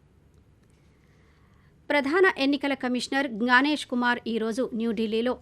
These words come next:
ఎలక్టోరల్ రిజిస్ట్రేషన్ ఆఫీసర్లు, ఈఆర్ఓలు, బూత్ లెవెల్ ఆఫీసర్, బీఎల్ఓల కోసం రెండు రోజుల శిక్షణా కార్యక్రమాన్ని ప్రారంభించారు. బీహార్, హర్యానా, దిల్లీ, ఉత్తరప్రదేశ్ నుంచి ఈఆర్ఓలు, బీఎల్ఓలు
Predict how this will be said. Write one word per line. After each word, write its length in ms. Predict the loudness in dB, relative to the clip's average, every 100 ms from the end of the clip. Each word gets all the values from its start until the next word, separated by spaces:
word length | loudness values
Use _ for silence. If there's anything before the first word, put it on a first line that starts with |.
| -12 _
ఎలక్టోరల్ 560 | -2 -2 0 0 0 -2
రిజిస్ట్రేషన్ 680 | -4 -2 -4 -4 -4 -4 -4 -2
ఆఫీసర్లు, 580 | -4 -4 -6 -4 -4 -6 -6
ఈఆర్ఓలు, 580 | -4 -4 -4 -4 -4 -6 -10 _ -4
బూత్ 280 | 0 0 0
లెవెల్ 300 | -2 -2 -4
ఆఫీసర్, 500 | -6 -4 -6 -4 -6 -6 -4
బీఎల్ఓల 560 | 0 2 2 0 -4
కోసం 340 | -4 -6 -4 -6 -8 -18 -2
రెండు 280 | 4 4 6
రోజుల 320 | 4 2 0 -2
శిక్షణా 440 | -4 -4 -2 -2
కార్యక్రమాన్ని 680 | -2 -4 -4 -6 -4 -2 -2
ప్రారంభించారు. 840 | 0 0 0 -2 -6 -6 -4 -4 -6 -10 _ -20 -20 _ -2
బీహార్, 520 | 2 2 2 2 0
హర్యానా, 540 | -2 0 2 2 2 0 -2
దిల్లీ, 380 | -2 0 2 0 -2
ఉత్తరప్రదేశ్ 600 | -4 -2 -2 -2 -2 -2 -4
నుంచి 300 | -4 -2 -4 -6 -16 -8 0
ఈఆర్ఓలు, 580 | 4 4 4 0 -2 -4 -6
బీఎల్ఓలు 600 | -4 0 0 0 -2 -2